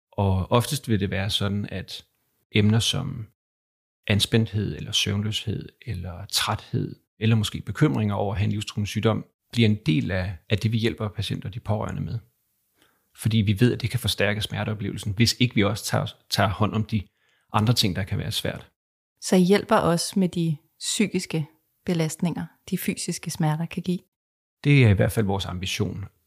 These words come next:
Speaker 1: at hjælpe, øh, patienter og pårørende med det. Og det kan være for eksempel, altså ud over det mest oplagte, selvfølgelig som folk nok tænker, øh, tabletbehandling med smertestillende, så kan det være det, vi kalder nonfarmakologisk behandling,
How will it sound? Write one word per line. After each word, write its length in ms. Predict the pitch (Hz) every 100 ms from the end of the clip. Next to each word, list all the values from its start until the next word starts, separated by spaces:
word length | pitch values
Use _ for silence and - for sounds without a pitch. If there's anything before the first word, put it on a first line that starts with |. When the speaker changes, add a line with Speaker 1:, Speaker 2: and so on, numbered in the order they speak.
| _ -
Speaker 1:
at 100 | 107
hjælpe, 240 | 107 107 -
øh, 200 | 107 104
patienter 340 | 110 - -
og 60 | 98
pårørende 380 | 101 101 98 95
med 80 | 92
det. 180 | 82
Og 120 | - 143
det 100 | 143
kan 220 | 127 113
være 240 | 98 98 - -
for 80 | 104
eksempel, 460 | - 135 127 117 - _ _ _ _
altså 180 | - 98
ud 240 | - 123 -
over 200 | 104 95
det 180 | 95 95
mest 220 | 92 - -
oplagte, 500 | 107 120 110 101 107
selvfølgelig 420 | - 107 113 95
som 100 | 98
folk 240 | - 98
nok 160 | 98 95
tænker, 380 | - 95 101 95 - -
øh, 180 | 95 95
tabletbehandling 840 | - 95 101 - 107 110 104 98
med 100 | 95
smertestillende, 600 | - 101 - - 95 101
så 140 | -
kan 180 | 123 117
det 120 | 104
være 300 | 92 - 98 95 _ _ _ _ -
det, 80 |
vi 80 | 95
kalder 240 | - - -
nonfarmakologisk 920 | 92 120 - 113 101 - 110 101 -
behandling, 540 | 92 101 101 98